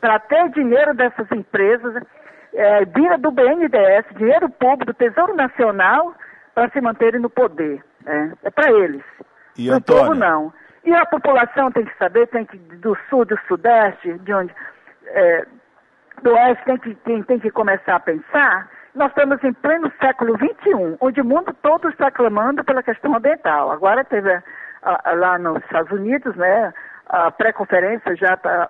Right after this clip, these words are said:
Speaker 1: <clears throat> da, da, da onu, em preparação à, à, à conferência que vai acontecer no final do ano, é, em Paris, né,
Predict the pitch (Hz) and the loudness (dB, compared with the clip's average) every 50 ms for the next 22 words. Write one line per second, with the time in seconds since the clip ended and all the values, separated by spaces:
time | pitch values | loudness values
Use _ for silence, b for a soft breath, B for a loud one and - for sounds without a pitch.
0 | - _ - - - - - _ _ _ _ _ _ _ _ _ _ - - - | -8 _ -14 -14 -14 -16 -20 _ _ _ _ _ _ _ _ _ _ -20 -18 -14
1 | - 220 196 214 190 190 175 185 196 180 185 190 185 165 165 165 175 175 165 196 | -8 -2 2 4 4 4 2 0 0 0 0 2 0 0 -2 0 0 2 2 4
2 | 247 294 302 254 185 165 170 175 170 _ B B B B B B _ - 190 - | 4 4 2 2 0 -4 -4 -6 -8 _ B B B B B B _ -18 -8 -4
3 | 214 202 202 - 196 185 185 185 - - - 208 208 208 202 185 170 165 165 160 | -2 -2 0 0 0 2 0 0 -2 -4 -2 -2 0 0 2 2 2 2 0 0
4 | 160 - 175 160 160 170 165 - - - 151 156 - - 180 - 196 185 185 185 | -2 -2 -2 -2 -2 -4 -6 -8 -8 -8 -6 -6 -8 -10 -6 -4 -2 0 0 0
5 | 185 185 - - 165 - - - 180 170 - 175 151 - 175 160 - _ - 175 | -2 -4 -6 -8 -10 -8 -4 -4 -2 -2 -2 -6 -8 -8 -8 -10 -8 _ -4 -4
6 | 170 160 160 160 - 175 170 180 190 196 185 175 170 170 165 165 160 160 151 151 | -4 -4 -6 -6 -8 -6 -2 0 0 0 0 -2 0 0 0 -2 -2 -4 -6 -8
7 | - B B B B B B B _ - 180 190 175 165 165 165 165 - - 202 | -8 B B B B B B B _ 0 2 4 4 4 4 4 2 0 -2 -6
8 | 185 180 185 - - 151 160 226 294 339 320 254 190 175 - 180 - - 175 165 | -8 -8 -6 -4 -2 -2 0 2 2 2 2 0 -2 -6 -12 -18 -10 -4 -2 0
9 | 220 262 262 - | 0 0 -2 -4